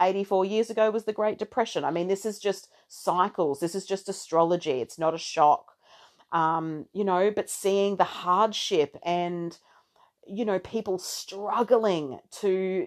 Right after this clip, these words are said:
you know, for, uh, so many things, like, for the basic things, which is that Uranus in Taurus stuff, you know? It's, it's pretty, you know, it's pretty huge and it's pretty big stuff going on out there, right? There is. So I'm sending you so much friggin' love if,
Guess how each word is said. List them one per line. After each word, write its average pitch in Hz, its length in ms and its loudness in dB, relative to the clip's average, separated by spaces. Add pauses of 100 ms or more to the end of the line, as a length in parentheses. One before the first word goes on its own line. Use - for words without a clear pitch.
(140)
you 208 120 -4
know, 202 140 0
for, 202 260 2
uh, 196 60 -6
so 214 320 -4
many 208 200 0
things, 240 340 -2
like, 165 140 -4
for 190 100 -4
the 170 100 -2
basic 214 540 0
things, 143 340 -4
which 165 140 -6
is 160 100 -6
that 160 220 0
Uranus 175 360 -2
in 156 120 -6
Taurus 311 440 -4
stuff, - 360 -4
you 160 80 -6
know? 226 300 -2 (440)
It's, - 360 -6
it's 226 160 -6
pretty, 311 520 -2 (140)
you 226 120 -6
know, 233 120 -6
it's 240 300 -6
pretty 294 340 -4
huge 247 540 -2
and 196 100 -2
it's 202 80 -10
pretty 359 300 -4
big 285 180 -2
stuff - 460 0
going 127 280 -2
on 131 100 -6
out 117 200 -8
there, 120 240 -2 (520)
right? 262 420 6 (100)
There 185 200 2
is. 156 200 2
So 185 140 -2
I'm 180 180 -2
sending 285 320 -4
you 392 80 -2
so 214 260 -2
much 247 240 -4
friggin' 196 480 -2
love 151 380 2
if, 151 260 -2